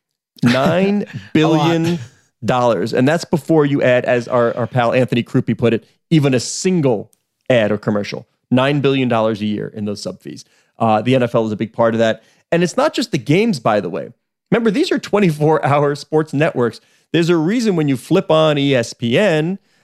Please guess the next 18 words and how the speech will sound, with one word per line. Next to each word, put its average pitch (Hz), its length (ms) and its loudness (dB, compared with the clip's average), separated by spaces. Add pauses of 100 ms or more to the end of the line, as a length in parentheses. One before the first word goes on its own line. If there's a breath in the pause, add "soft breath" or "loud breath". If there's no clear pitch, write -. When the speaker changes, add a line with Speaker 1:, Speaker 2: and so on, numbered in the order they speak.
(140)
Speaker 2:
uh, 113 280 2 (100)
you're 127 440 0
gonna 160 260 0
see 190 400 -4
a 120 160 0
good 160 280 0
chance 170 540 -2 (320)
that - 180 0
somebody's 139 540 -2
talking 120 380 -2
football, 92 360 -2
whether 113 220 2
they're 110 160 2
breaking 127 480 0
down 110 240 0
a 104 60 -6
highlight 180 480 0
show 156 480 0